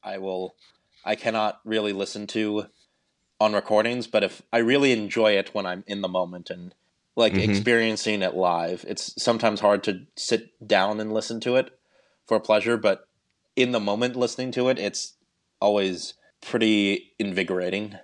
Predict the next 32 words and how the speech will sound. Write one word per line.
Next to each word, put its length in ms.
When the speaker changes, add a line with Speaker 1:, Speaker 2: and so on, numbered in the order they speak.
Speaker 2:
So 280
maybe 420
in, 380
you 260
know, 160
in 200
deference 520
to, 160
I'm 160
really 320
not 200
a, 200
a 80
Deadhead 500
at 160
all, 200
but 160
in 100
deference 520
to 260
the 80
Grateful 360
Dead 200
and 100
their 180
audience, 380
maybe 220
they 160
felt 300
the 60
same 280
way. 340